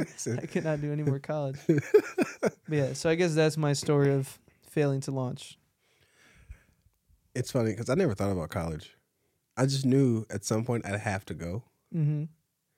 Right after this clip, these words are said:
Speaker 1: Like, just out of the, so for some reason, it was like, it was mandatory for success in my mind. Even though I don't feel the same way, it's still mandatory for me mentally. I haven't gone yet, and I'm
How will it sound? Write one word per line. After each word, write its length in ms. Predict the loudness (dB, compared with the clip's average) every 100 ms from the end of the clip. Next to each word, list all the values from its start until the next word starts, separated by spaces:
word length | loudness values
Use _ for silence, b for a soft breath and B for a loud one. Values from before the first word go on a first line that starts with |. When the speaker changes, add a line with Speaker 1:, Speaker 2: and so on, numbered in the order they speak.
| _ _ _ -6
Speaker 1:
Like, 240 | -2 -2
just 220 | -4 -4 -4
out 100 | -4
of 40 |
the, 220 | -4 -6 -8 -14
so 160 | -8 -4
for 120 | 0
some 200 | 2 4
reason, 320 | 2 0 -4
it 80 | -4
was 200 | -6 -2
like, 160 | -4 -6 _ -6
it 40 |
was 100 | -2
mandatory 440 | 2 0 0 -2 -2
for 140 | -4
success 380 | -6 -4 -4 -4
in 80 | -4
my 60 |
mind. 340 | -4 -4 -6 -10 b b b b b b
Even 180 | 4 6
though 100 | 6
I 60 | 6
don't 140 | 4
feel 120 | 2
the 60 | 0
same 240 | 2 0
way, 140 | 2 0
it's 100 | 0
still 180 | 0 2
mandatory 680 | 2 0 -2 -4 -4 -6 -12 _
for 120 | -4
me 240 | -2 -2 -2
mentally. 520 | -4 -4 -6 -8 -6
I 60 | 0
haven't 300 | 0 0 0
gone 260 | 0 0
yet, 260 | -2 -4 -6
and 120 | -6 -6
I'm 240 | -6